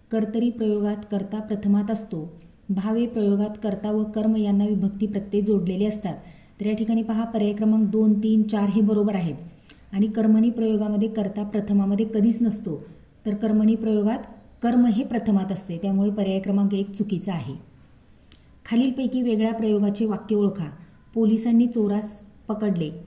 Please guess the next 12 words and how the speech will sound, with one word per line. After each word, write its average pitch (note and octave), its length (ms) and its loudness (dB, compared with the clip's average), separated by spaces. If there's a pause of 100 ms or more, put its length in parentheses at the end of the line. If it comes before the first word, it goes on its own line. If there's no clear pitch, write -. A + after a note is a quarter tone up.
महेशने G#3+ 480 4
बाळाला G#3 480 0 (600)
चाल-, G#3 260 2 (320)
चालवावे, G3 480 0 (520)
गाडगे G#3+ 300 2
महाराज A3 400 2
खापरातून G3+ 500 0
पाणी G3 260 2
प्यायचे, F#3+ 420 -2 (420)
ताईने G#3+ 420 4
राजूला G3+ 400 2
बोलावले." F3+ 480 2